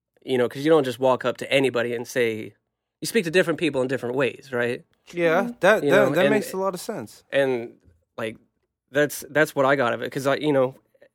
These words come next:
Speaker 1: everybody gets some amount of, you know, whether it's public speaking or, or something like that,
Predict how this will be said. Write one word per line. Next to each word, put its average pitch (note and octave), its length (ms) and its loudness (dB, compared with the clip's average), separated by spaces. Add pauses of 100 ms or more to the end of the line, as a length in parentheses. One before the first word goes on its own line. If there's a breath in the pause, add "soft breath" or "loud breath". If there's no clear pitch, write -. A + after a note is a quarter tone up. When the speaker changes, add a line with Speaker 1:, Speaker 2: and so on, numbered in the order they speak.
Speaker 1:
everybody E3 380 2
gets B2+ 240 -4
some D3+ 260 0
amount B2+ 340 2
of, A2 300 -6 (1160)
you B2+ 80 -4
know, A#2+ 80 2
whether A#2 200 0
it's G#2+ 100 -6
public B2 340 0
speaking A#2+ 600 -2
or, A#2+ 240 -4
or A#2+ 80 -8
something A#2 360 -6
like A#2+ 200 -6
that, A#2 340 -6